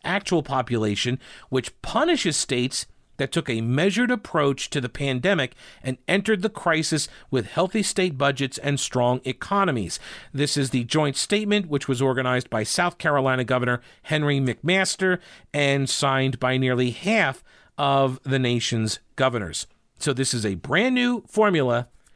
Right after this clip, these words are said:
to reward blue states. New federal spending bill.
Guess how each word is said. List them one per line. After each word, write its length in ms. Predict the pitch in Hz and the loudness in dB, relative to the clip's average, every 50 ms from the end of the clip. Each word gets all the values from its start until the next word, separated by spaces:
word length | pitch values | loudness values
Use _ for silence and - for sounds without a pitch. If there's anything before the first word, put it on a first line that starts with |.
| _ _ _ _ _ _ _ _ _ - | _ _ _ _ _ _ _ _ _ -8
to 360 | - 151 147 139 139 139 135 - | -2 0 2 2 2 2 0 0
reward 640 | 131 131 127 123 123 127 127 123 123 123 120 113 - _ _ _ _ _ _ _ _ _ _ _ _ _ _ _ _ _ _ | 0 0 0 2 4 4 4 4 4 2 0 -2 -8 _ _ _ _ _ _ _ _ _ _ _ _ _ _ _ _ _ _
blue 240 | - 113 113 117 117 | -4 0 0 2 2
states. 600 | 117 - - - 147 123 92 - - - - - _ - _ - | 0 -2 0 0 0 0 0 -4 -8 -8 -8 -8 _ -14 _ -2
New 140 | 131 143 151 | 0 0 0
federal 320 | 147 - 160 147 151 147 143 | 2 2 2 2 2 2 2
spending 420 | - - - 196 190 190 190 185 | 0 0 2 2 2 2 2 2
bill. 400 | 165 180 175 180 185 180 175 - | 2 2 4 4 4 4 2 0